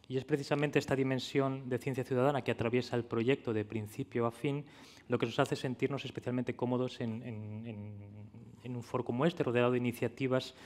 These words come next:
tan interesantes y que, eh, resuenan con muchas de las preocupaciones, eh, que nosotros tenemos, ¿no? En Palcos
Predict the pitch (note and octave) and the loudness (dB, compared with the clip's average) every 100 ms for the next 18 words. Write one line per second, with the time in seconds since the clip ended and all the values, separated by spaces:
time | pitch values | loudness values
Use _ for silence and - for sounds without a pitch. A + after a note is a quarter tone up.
0 | - - - C#3 B2+ B2+ A#2 B2+ C3 - | -20 -16 -2 0 4 4 4 2 0 -2
1 | B2+ B2 B2+ B2+ A#2 A2+ - B2+ A#2+ A2+ | -2 2 2 2 -2 -2 -4 -2 -2 -2
2 | A2 A2+ A#2 G#2+ A2+ - A2 G#2+ G#2+ - | -4 -6 -6 -6 -6 -6 -10 -8 -10 -8
3 | G#2 G2+ F#2+ A#2+ G#2+ G#2+ G#2+ A2 G2+ - | -6 -8 -6 -4 -2 -2 -6 -10 -8 -10
4 | G2+ A2+ G#2 G#2 - B2+ - - - - | -8 -8 -6 -8 -8 -10 -12 -20 -20 -20
5 | - - - - - - - _ - C#3 | -20 -20 -20 -20 -20 -20 -20 _ -6 0
6 | C#3 F3+ G3 A2+ - - | 6 6 6 2 2 -4